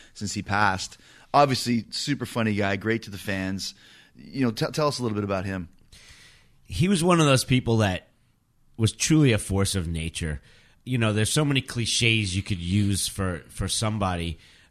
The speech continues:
Speaker 2: but he really was. He was unlike anyone I had ever met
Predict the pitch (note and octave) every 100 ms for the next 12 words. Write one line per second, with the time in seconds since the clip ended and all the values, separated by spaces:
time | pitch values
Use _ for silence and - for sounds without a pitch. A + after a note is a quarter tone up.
0 | - C#3 C3+ D3 D#3 D#3+ B2+ C3+ A2 E2
1 | - A#2 C#3 D3+ - C3 B2+ A2+ G#2+ A2+
2 | A#2 G#2 F2+ E2+ A#2+ C#3 F#2+ F#2 E2 D#2+
3 | D#2 C#2+